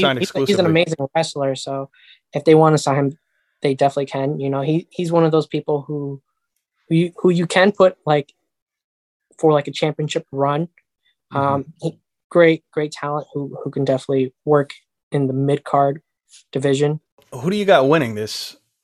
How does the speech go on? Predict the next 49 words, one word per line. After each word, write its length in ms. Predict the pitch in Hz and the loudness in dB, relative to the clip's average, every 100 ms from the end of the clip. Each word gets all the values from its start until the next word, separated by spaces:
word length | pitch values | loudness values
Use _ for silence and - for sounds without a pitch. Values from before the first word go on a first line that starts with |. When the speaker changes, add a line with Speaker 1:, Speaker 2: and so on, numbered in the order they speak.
| _ 135 | _ -4
Speaker 1:
A 100 | 143 | -2
E 100 | 127 | 0
W 320 | 135 131 123 | 0 2 2
All-Atlantic 500 | 131 127 127 123 110 | 2 2 -2 -6 -6
Championship 600 | - 139 123 120 - 120 | -2 -2 -2 -6 -4 -8
Fatal 300 | - 131 117 | -2 0 0
Four-Way? 560 | - 127 127 110 104 104 | -2 0 0 0 -2 0
We 100 | 139 | 0
have 100 | 127 | 2
a 40 | |
lot 160 | 139 143 | 2 2
of 60 | |
great 240 | 123 127 - | -2 -6 -4
talent. 320 | 143 127 113 | -2 -2 -6
Of 100 | - | -4
course, 320 | 143 123 - | -4 -4 -8
me 120 | 131 127 | -10 -8
and 80 | |
you 180 | 123 120 | -6 -4
aren't 260 | 131 131 - - | -2 -4 -6 -2
very 200 | 135 131 | -2 -2
familiar 400 | 127 131 123 113 | 0 2 2 0
with 160 | 110 | -4
one 180 | 127 120 | -4 -6
Clark 300 | - 123 110 | -2 -2 -2
Connors 400 | 131 120 117 - | -4 -2 -4 -8
of 120 | 113 | -8
New 120 | 131 | -6
Japan, 500 | 120 - 127 127 117 - _ _ _ _ _ _ | -6 -6 -4 -2 -4 -8 _ _ _ _ _ _
but 120 | 107 | -6
we 100 | 110 | -4
are 80 | 117 | -4
very 280 | 110 139 143 | 4 4 4
familiar 420 | - 113 107 107 | 0 -4 -4 -4
from 160 | 107 110 | -6 -4
W 140 | 120 | -2
W 200 | 117 117 | -2 -6
E 140 | 117 113 | -4 -2
and 140 | 135 | -2
A 80 | 131 | -2
E 140 | 120 117 | -4 -4
W 400 | 117 110 113 113 | -4 -4 -6 -6
with 220 | 110 - | -8 -6
Pac, 360 | 120 113 110 - | 0 0 0 -4
Miro, 340 | 117 117 113 | -4 -2 -2
and, 80 | 113 | -4
of 80 | 107 | -4
course, 400 | 139 127 107 - _ _ _ _ _ _ | 0 0 -2 -12 _ _ _ _ _ _
Malachi 500 | 135 139 127 - 131 | 0 2 2 2 0